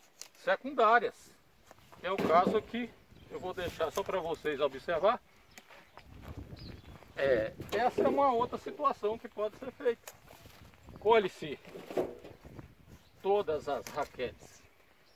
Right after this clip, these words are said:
acima da secundária, deixa-se a raquete primária e deixa-se as raquetes secundárias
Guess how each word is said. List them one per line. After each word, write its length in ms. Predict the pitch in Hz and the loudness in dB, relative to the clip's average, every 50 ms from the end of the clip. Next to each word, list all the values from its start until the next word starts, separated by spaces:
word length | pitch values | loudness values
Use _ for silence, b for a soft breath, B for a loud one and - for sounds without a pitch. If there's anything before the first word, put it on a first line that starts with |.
| - - - _ _ - | -20 -20 -20 _ _ 0
acima 520 | 147 151 - - - 202 226 226 214 190 | 0 0 0 0 -2 -2 -2 0 0 0
da 160 | - 175 165 - | 2 2 0 0
secundária, 600 | - 175 185 - 220 233 214 220 214 240 311 - _ _ _ _ _ _ _ _ - - - _ _ _ _ _ _ _ _ _ _ _ _ _ _ _ - | 0 -2 -4 -4 -4 0 2 2 2 2 0 -2 _ _ _ _ _ _ _ _ -20 -20 -20 _ _ _ _ _ _ _ _ _ _ _ _ _ _ _ -20
deixa-se 720 | 170 151 247 233 220 190 - - 139 120 - - 233 - - - - - - | -10 2 6 8 8 8 6 2 -6 -8 -8 -10 -12 -14 -16 -20 -16 -6 -4
a 100 | 175 151 | -2 0
raquete 440 | 160 165 143 - 147 139 - - - | 0 0 -2 -2 -4 -8 -8 -8 -10
primária 600 | - 202 233 226 214 202 202 220 277 330 359 - - - - _ _ _ _ _ _ _ _ _ - - - | -10 -8 -8 -6 -2 0 0 0 0 -2 -6 -12 -14 -20 -20 _ _ _ _ _ _ _ _ _ -20 -18 -16
e 100 | 240 247 | -16 -12
deixa-se 640 | - 339 180 190 196 - 262 254 - - 262 254 - - _ _ _ _ _ _ - | -6 -4 -4 -4 -4 -4 -6 -8 -8 -10 -14 -16 -16 -20 _ _ _ _ _ _ -8
as 180 | 160 185 190 | -8 -8 -6
raquetes 480 | - 214 220 - - 175 180 175 - - | -4 -6 -6 -6 -6 -10 -12 -12 -10 -8
secundárias 640 | - 202 - - 302 285 196 170 180 202 - 269 | -8 -8 -8 -10 -12 -10 -8 -8 -8 -8 -10 -14